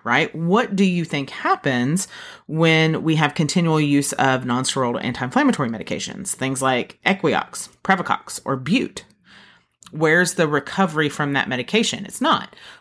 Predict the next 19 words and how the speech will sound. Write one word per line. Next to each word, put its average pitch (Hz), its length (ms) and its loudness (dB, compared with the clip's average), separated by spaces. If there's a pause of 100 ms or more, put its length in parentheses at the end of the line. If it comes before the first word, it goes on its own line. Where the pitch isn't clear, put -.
What 151 180 2
we 151 140 2
do 208 340 2
is 156 140 0
we 151 100 0
just 220 220 -2
hide 151 540 2
the 208 140 2
inflammation 202 800 2 (400)
with 147 240 0
a 208 60 2
pill, 196 680 0 (1120)
and 165 160 4
then 165 300 2
that 156 200 2
inflammation 165 540 0
continues 143 580 -2
to 139 160 -2
fester. 143 720 0